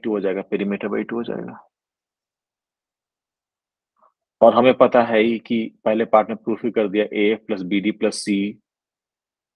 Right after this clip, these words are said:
बराबर एई plus B प्लस बीडी। तो दूसरा वाला भी half perimeter हो जाएगा, नहीं? या ऐसे लिख दो, इसको लिख दो equation one, इसको लिख दो equation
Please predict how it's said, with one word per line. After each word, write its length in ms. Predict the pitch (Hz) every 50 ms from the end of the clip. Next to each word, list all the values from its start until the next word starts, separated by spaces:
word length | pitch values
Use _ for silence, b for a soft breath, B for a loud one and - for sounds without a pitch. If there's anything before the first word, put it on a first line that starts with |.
| _ -
बराबर 340 | 101 98 98 98 95 107 104 - -
एई 200 | 107 101 101 104 107 107
plus 220 | - 104 101 - -
B 300 | 85 87 98 101 98 92
प्लस 220 | - - 101 87 87
बीडी। 320 | 101 110 - - - - 98 - _ _ _ _ _ _ _ _ _ _ _ -
तो 60 | - 107
दूसरा 360 | 92 101 113 104 - 127 123
वाला 200 | 120 120 117 113
भी 120 | - 123
half 360 | 107 - - 107 113 113 - _ _ _ _ -
perimeter 400 | 113 107 110 110 107 110 104 107
हो 120 | 107 107 101
जाएगा, 380 | 110 110 107 107 - 117 - _ _ _ _ _ _ _ _ _ _ _ _ _ _ _ _ _ _ _ _ _ _ _ _ _ _ _ _ _ _ _ _ _ _ -
नहीं? 220 | - 131 156 151 - _ _ _ _ _ _ _ _ _ _ _ _ _ _ _ _ _ _ _ _ _ _ _ _ _ _ _ _ _ _ _ _ _ _ _ _ _ _ _ _ -
या 100 | 107 101
ऐसे 180 | 101 - - 113
लिख 180 | 98 104 95
दो, 200 | - 120 - - _ -
इसको 240 | 110 104 - - 127
लिख 160 | 110 110 107 101
दो 140 | 117 117 107 - - _ -
equation 420 | 113 - - 113 107 - 110 107 98
one, 320 | 95 95 92 92 87 90 _ - - _ _ _ _ _ _ _ _ _ _ _ _ _ _ _ _ -
इसको 280 | 113 101 - - - 113
लिख 160 | 110 113 98
दो 60 | 113
equation 480 | 110 107 - 113 107 - - 180 185